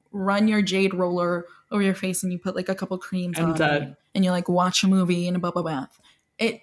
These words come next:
Speaker 1: that's part of it. That can be a part of it. But self-care is taking the time out of your day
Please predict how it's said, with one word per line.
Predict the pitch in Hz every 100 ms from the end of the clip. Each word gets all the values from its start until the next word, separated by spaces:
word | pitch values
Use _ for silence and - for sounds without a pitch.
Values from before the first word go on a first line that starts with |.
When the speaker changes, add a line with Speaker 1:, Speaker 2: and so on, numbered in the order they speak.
| -
Speaker 1:
that's | 214 214 -
part | - 233 240
of | 240 185
it. | 170
That | 185 -
can | 196 185
be | 214
a | 214
part | 190 175
of | 175
it. | 170
But | 180
self-care | - 190 190 - 196
is | 185 175 -
taking | - 208 214 202
the | 190
time | - 180 180 185 185 -
out | 180
of | 175
your | 180 170
day | 175 165 175 196 240